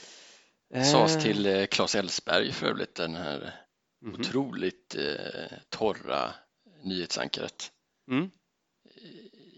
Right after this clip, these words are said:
Speaker 1: Jävla tight ass. Säger man så?
Speaker 2: Oj.
Speaker 1: Trångrövad. Ja.
Speaker 2: Ja.
Speaker 1: Så, nu har vi... Yes, det kanske vi klipper bort.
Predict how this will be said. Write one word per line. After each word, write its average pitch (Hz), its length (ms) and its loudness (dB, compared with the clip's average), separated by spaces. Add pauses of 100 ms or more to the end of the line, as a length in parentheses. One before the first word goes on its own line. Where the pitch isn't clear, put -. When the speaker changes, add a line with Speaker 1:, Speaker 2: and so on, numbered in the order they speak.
(120)
Speaker 1:
Jävla - 220 -6
tight - 380 -6 (100)
ass. - 260 -6 (840)
Säger - 160 -6
man - 100 -2
så? - 160 -10 (840)
Speaker 2:
Oj. - 140 -14
Speaker 1:
Trångrövad. 113 1000 2 (480)
Ja. - 160 6 (1800)
Speaker 2:
Ja. - 120 -10
Speaker 1:
Så, 226 340 4
nu 143 120 4
har - 220 8
vi... 139 280 8 (840)
Yes, 123 300 2 (500)
det 139 100 6
kanske 117 240 6
vi 113 100 2
klipper 110 240 0
bort. - 300 -4